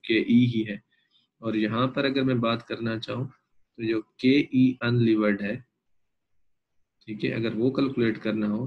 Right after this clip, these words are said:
तो आप क्या कर सकते हैं, net income over value of the firm unlevered लिख सकते हैं, जहाँ value of equity हमने लिखा है, अगर ये क्या है, अनलिवर्ड data है, तो ये यानी replace हो सकती हैं चीज़ें।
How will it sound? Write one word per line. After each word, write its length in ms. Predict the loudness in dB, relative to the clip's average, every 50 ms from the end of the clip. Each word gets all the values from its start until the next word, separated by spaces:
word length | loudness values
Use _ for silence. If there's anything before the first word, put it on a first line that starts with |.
| -8 -10
तो 60 | -8
आप 180 | -8 -8 -8 -6
क्या 120 | -6 -6 -4
कर 160 | -4 -4 -6
सकते 340 | -6 -6 -10 -12 -10 -8 -8
हैं, 140 | -6 -6 -4
net 300 | -4 -4 -4 -4 -4 -6 -6
income 360 | -4 -4 -4 -4 -6 -6 -6 -8 -12 _ _ _ _ _ _ _ _ _ _ _
over 200 | -6 -6 -4 -4 -6 -6 -6 -4 -2 0
value 340 | 2 2 4 4 4 2 2
of 140 | 0 -4 -4 -4
the 100 | -6 -6 -6 -8 -12
firm 400 | -8 -4 -4 -2 -2 -4 -6 -8 -10 -12 -14 _ -4
unlevered 520 | 0 0 2 2 2 0 0 -2 -4 -4
लिख 160 | -6 -8 -10 -12
सकते 380 | -18 -20 -20 _ _ _ -20
हैं, 100 | -20 -20 _ _ _
जहाँ 180 | -8 -4 -4 0
value 320 | 2 2 4 4 4 2 2
of 80 | 0 -2
equity 420 | -4 -2 -2 -4 -4 -4 -4 -6
हमने 220 | -6 -8 -10 -10 -10
लिखा 320 | -12 -14 -14 -18 -20 -20
है, 100 | -20 _ _ _ _ _ _ _ _ _ _ -2
अगर 300 | 2 2 2 2 2 -2 -8 -16 _ -4
ये 120 | -2 -2 -2
क्या 180 | -2 -2 -4 -4
है, 120 | -4 -4 -4 -2 0
अनलिवर्ड 460 | 2 2 4 2 2 2 0 -2 -2
data 260 | -4 -6 -8 -10 -12
है, 140 | -14 -16 -12
तो 100 | -10 -6
ये 160 | -2 0 2
यानी 220 | 2 4 4 4 4
replace 480 | 2 2 2 0 2 2 2 2 0 -2
हो 60 | -4 -4
सकती 380 | -4 -6 -10 -10 -12 -16 -16
हैं 80 | -16 -16
चीज़ें। 320 | -20 -20 _ _ _ _